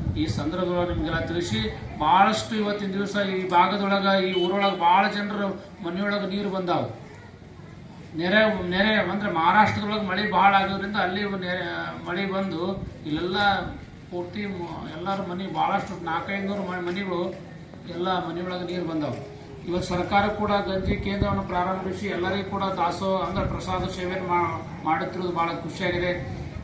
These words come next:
ಇಂಥ ಒಂದು ಸಂದರ್ಭದೊಳಗ ಮಳೇಂದ್ರ ಸಂಸ್ಥಾನ ಮಠನೂ ಕೂಡ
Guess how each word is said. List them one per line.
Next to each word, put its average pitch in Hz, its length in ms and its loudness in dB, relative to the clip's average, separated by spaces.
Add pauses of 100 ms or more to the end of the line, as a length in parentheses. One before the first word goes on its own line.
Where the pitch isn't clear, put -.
(120)
ಇಂಥ 196 140 0 (200)
ಒಂದು 214 220 0
ಸಂದರ್ಭದೊಳಗ 202 580 0 (480)
ಮಳೇಂದ್ರ 208 380 2
ಸಂಸ್ಥಾನ 202 340 0 (100)
ಮಠನೂ 190 300 0 (120)
ಕೂಡ 180 120 2